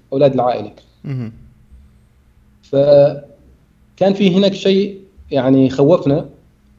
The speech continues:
Speaker 1: لذلك قررنا نرجع يعني بسرعة.
Speaker 2: جميل.
Speaker 1: فاللي هم أقراني كان يركضوا يعني بشكل سريع، وكان يعرفوا إنه في هناك يعني بئر في وسط، في وسط ال-، المزرعة.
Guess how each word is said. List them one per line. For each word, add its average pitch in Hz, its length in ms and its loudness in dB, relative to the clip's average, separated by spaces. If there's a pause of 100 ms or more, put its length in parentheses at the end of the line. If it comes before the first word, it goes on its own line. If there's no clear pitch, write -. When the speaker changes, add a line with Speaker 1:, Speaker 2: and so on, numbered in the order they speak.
(180)
Speaker 1:
لذلك 180 380 0
قررنا 175 400 2
نرجع 160 360 0
يعني 123 380 -2
بسرعة. 120 520 -4 (460)
Speaker 2:
جميل. 135 180 4
Speaker 1:
فاللي 135 1000 -4
هم 139 120 0
أقراني 190 480 0
كان 185 260 -2
يركضوا 190 560 0
يعني 143 180 -2
بشكل 147 320 -6
سريع، 156 280 0
وكان 143 260 2
يعرفوا 175 460 0
إنه 160 140 0
في 156 240 -4
هناك 165 380 -4
يعني 123 600 -4
بئر 131 340 -4 (1000)
في 139 240 0
وسط، 165 460 0 (520)
في 139 160 -4
وسط 151 380 0
ال-، 123 180 0 (360)
المزرعة. 120 600 -2